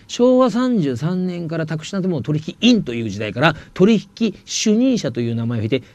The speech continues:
取引士になり、え、長い歴史がありますが、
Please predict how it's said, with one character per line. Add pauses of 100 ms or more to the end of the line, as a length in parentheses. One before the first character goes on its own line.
取
引
士
に
な
り、 (220)
え、 (220)
長
い
歴
史
が
あ
り
ま
す
が、